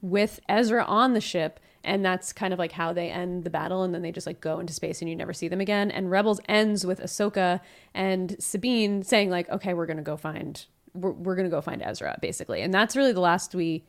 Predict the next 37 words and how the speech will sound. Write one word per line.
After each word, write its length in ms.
hear 260
of 100
it. 260
And 200
then 220
in 220
The 80
Mandalorian 840
last 240
season, 520
we 100
see 140
Ahsoka 680
interrogating, 880
I 40
don't 100
remember 240
what 140
planet 240
they're 140
on, 140
but 100
she 160
was 120
asking 460
where 420
Emperor 260
Thrawn 260
is. 160
So 100
that's 260
what 80
I'm 80
assuming 540
is 140
going 340
to 540